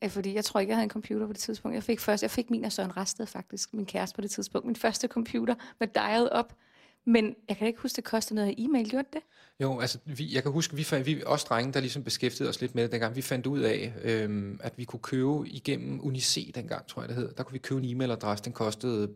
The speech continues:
Speaker 2: to, tre hundrede kroner om måneden, eller sådan noget lignende. Men så fandt vi ud af, om du købte en e-mailadresse, så var det nok til, at du rent faktisk kunne komme på nettet, for man kunne bruge de samme login-informationer, og så kunne man koble op på deres internet. Fordi internet, det var måske et par tusind kroner. Så vi købte bare e-mailadresse, så kunne vi bruge dem til at komme på nettet med.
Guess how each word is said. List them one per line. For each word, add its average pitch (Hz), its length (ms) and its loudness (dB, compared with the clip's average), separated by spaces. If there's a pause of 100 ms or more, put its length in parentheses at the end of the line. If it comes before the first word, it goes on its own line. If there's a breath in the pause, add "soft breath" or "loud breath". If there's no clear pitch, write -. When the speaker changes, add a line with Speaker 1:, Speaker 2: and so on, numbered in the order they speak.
Speaker 2:
to, - 120 -8
tre 113 180 -4
hundrede 113 220 -4
kroner 110 220 -2
om 110 60 0
måneden, 107 340 0
eller 104 120 -2
sådan 110 100 -4
noget 104 100 0
lignende. 104 240 0 (380 loud breath)
Men 110 60 -2
så 135 120 4
fandt 127 240 2
vi 127 80 6
ud 143 120 6
af, 123 220 8
om 117 120 0
du 127 100 -6
købte - 280 0
en 131 80 0
e-mailadresse, 131 760 2 (340 loud breath)
så - 120 0
var 143 80 4
det 127 120 4
nok 123 200 4
til, - 120 2
at 127 60 0
du 127 60 -2
rent 120 160 0
faktisk 113 180 2
kunne - 100 -10
komme 113 200 -2
på 113 60 -2
nettet, 110 240 2
for 113 100 -6
man 113 120 -2
kunne 107 120 -4
bruge 120 200 0
de 131 80 -2
samme 110 300 0
login-informationer, 107 720 -2
og 104 80 -4
så 123 60 -6
kunne 123 60 -4
man 110 80 -2
koble - 300 0
op 190 60 2
på 120 100 -6
deres 180 220 -2
internet. - 420 -8 (420 loud breath)
Fordi 117 160 -2
internet, 131 380 2
det 127 80 0
var 131 60 -4
måske 120 200 -6
et - 80 -8
par 110 60 -8
tusind - 380 -10
kroner. 104 260 -6 (220)
Så - 100 -12
vi - 100 -10
købte 131 260 0
bare 127 180 2
e-mailadresse, 117 560 0
så 123 40 -6
kunne 120 120 -6
vi 107 40 -12
bruge 113 160 -2
dem 110 120 -4
til 120 120 -6
at 117 60 -6
komme 107 160 -6
på 104 60 -8
nettet 104 260 -4
med. 101 140 -4